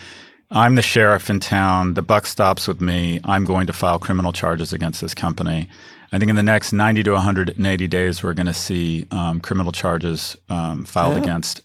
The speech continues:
Speaker 1: someone or the corporation of Facebook. It's just,
Speaker 2: Hmm.
Speaker 1: it's becoming too tempting. I think a lot of this stuff is political, and it's, um, I, I think there's too many people with teenage girls,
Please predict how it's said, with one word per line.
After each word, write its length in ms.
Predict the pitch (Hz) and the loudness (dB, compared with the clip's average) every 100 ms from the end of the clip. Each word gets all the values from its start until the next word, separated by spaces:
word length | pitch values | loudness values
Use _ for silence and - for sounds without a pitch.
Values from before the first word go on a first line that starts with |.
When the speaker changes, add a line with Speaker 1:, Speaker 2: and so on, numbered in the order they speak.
| - | -10
Speaker 1:
someone 520 | - 104 95 92 90 92 | -2 0 2 0 -2 -2
or 340 | 92 87 85 - | 0 0 0 -6
the 120 | - 90 | -10 -6
corporation 580 | - 87 82 80 - 82 | -4 -2 -2 -2 -2 -6
of 80 | |
Facebook. 520 | - 82 78 - 82 - | -4 -6 -4 -4 -4 -4
It's 200 | 101 - | -4 0
just, 180 | 117 - | -2 -2
Speaker 2:
Hmm. 360 | 160 285 285 | -2 -2 0
Speaker 1:
it's 140 | 117 - | -2 0
becoming 440 | 143 - 143 143 | 0 4 4 4
too 180 | - 123 | 2 -2
tempting. 500 | 95 107 95 87 78 | 0 0 0 -2 -2
I 60 | 85 | -2
think 160 | 110 | 0
a 60 | 107 | 2
lot 260 | 101 117 131 | 4 4 4
of 40 | |
this 100 | 120 | -2
stuff 340 | - 107 107 95 | 0 0 0 -2
is 80 | |
political, 640 | 85 90 82 82 110 120 143 - - - - _ _ | -4 -4 -2 -2 -2 -2 -4 -14 -20 -20 -20 _ _
and 440 | - 101 98 87 - | -2 0 2 0 -2
it's, 380 | 104 98 - - 104 | 0 0 -2 -6 -2
um, 560 | 98 90 85 85 85 - 101 | 0 2 0 0 -2 -6 -6
I, 100 | 110 | -2
I 40 | 120 | 2
think 140 | 156 | 2
there's 160 | 151 - | 2 2
too 120 | 135 | 2
many 160 | 131 127 | 4 2
people 260 | 139 120 | 0 0
with 100 | 95 | 0
teenage 380 | - 107 98 85 | 0 0 0 0
girls, 480 | 135 143 156 156 - | 4 6 6 4 -2